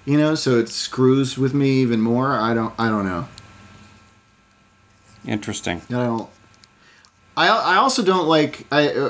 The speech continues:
Speaker 1: the thing that aggravates me so much is, is stupidity.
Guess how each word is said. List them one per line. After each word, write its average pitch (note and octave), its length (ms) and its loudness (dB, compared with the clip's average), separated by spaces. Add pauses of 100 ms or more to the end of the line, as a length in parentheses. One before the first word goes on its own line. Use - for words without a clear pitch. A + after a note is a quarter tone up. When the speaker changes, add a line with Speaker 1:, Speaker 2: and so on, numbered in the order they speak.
Speaker 1:
the C3+ 140 0
thing F3 360 0
that D#3 140 0
aggravates C#3 540 2
me C#3 260 4
so C#3+ 300 -2
much C3 560 0
is, A#2 480 -2
is A2 240 0
stupidity. A2+ 1080 -2